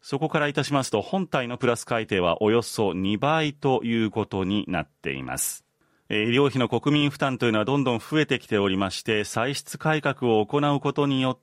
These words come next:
て、えー、負担の軽減を進めようという、まあ、そういう方向性は示されてはいるものの、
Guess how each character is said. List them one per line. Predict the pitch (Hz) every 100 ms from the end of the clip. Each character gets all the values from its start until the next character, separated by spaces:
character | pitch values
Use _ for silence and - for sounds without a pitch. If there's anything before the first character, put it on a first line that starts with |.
| -
て、 | 156 156 - -
え | 113 104
ー、 |
負 | -
担 | 139 135
の | 123
軽 | 131 123
減 | 120 113
を |
進 | - 101 147
め | 160 160
よ | 156
う |
と | - 104
い | 101 98 110 101
う、 | 95
ま | 98
あ、 |
そ | - 147
う |
い |
う | 139
方 | 147 147
向 | 151
性 | 143 143
は | 135
示 | - 127 127
さ | -
れ | 123
て | -
は | 98 76
い | 92
る | 92 117
も | 104
の | 104 101
の、 | 107 123 98